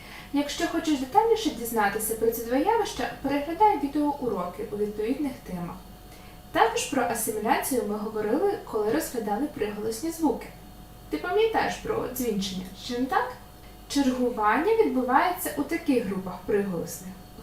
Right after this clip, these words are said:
Х З Ж, К Ц Ч, Х С Ш. Про голосні зараз не йдеться. Якщо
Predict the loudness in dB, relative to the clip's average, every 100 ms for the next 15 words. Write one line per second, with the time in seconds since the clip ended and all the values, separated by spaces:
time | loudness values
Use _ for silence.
0 | 2 4 4 0 -2 -4 -4 -4 -6 -16
1 | -18 0 2 2 0 -2 -2 0 0 -2
2 | -6 -16 -16 -6 -4 0 0 0 0 -4
3 | -6 -10 -14 -18 -18 -2 4 6 8 8
4 | 8 4 2 0 -2 -2 2 2 2 0
5 | -2 -2 -6 -10 -12 -14 -18 -18 -10 0
6 | 2 2 -2 4 4 4